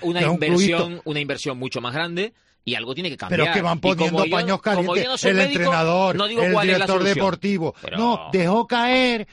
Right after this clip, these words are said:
Speaker 2: no, cuando esté al cien por cien, pero que lo necesitamos al ciento veinte. Ahora ustedes ya saben lo de Sam, eh, eh, después Corredera no, se va a hacer un sacrificio hasta que vengan los mediocentros. Olvídense de Sam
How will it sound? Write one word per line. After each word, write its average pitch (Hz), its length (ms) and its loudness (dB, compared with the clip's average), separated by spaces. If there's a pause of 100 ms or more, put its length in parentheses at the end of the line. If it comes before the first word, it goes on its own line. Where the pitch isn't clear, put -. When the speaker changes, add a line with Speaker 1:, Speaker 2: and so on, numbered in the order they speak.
(120)
Speaker 2:
no, 220 180 -4
cuando 202 200 -4
esté 220 100 -8
al 220 80 -6
cien 220 180 -8
por 214 180 -6
cien, 233 220 -6
pero 220 160 -4
que 220 60 -8
lo 220 100 -6
necesitamos 202 420 -4
al 190 80 -2
ciento 180 360 -4
veinte. 208 560 -2 (200)
Ahora 202 360 0
ustedes 202 340 0
ya 196 100 0
saben 196 300 -2
lo 185 100 -2
de 180 120 -4
Sam, 220 500 -4 (220)
eh, 175 220 -8
eh, 175 60 -6
después 180 380 -4
Corredera 190 540 0
no, 214 260 0
se 190 80 -4
va 196 60 -2
a - 20 -2
hacer 190 160 -6
un 190 80 -6
sacrificio 185 480 -6
hasta 180 160 -8
que 175 80 -8
vengan 180 260 -6
los 170 120 -2
mediocentros. 160 840 -10 (680)
Olvídense 226 640 0
de 220 140 2
Sam 220 320 -4